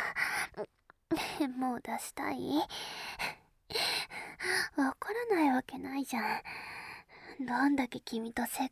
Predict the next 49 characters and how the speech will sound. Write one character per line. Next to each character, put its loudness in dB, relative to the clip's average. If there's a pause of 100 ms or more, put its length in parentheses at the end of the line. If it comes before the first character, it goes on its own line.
ク -2
ス -4
し -8
て -4
る -2
と -4
思 -2
っ -12
て -2
ん -8
の？ -6
も 4
う、 4 (2750)
君 -10
の -2
射 0
精 2
タ 0
イ 2
ミ -4
ン -10
グ、 -2
完 2 (960)
全 -6
に -12
子 -6 (100)
宮 4
が 2
覚 -2
え -2
ち -18
ゃ -20
っ -20
た -12
よ。 -10 (1800)
下 -8
が -6
っ -10
て -8
き -8
て 0
る -2
の -4
わ 0
か -2
る 0
で 0
し 0
ょ？ 2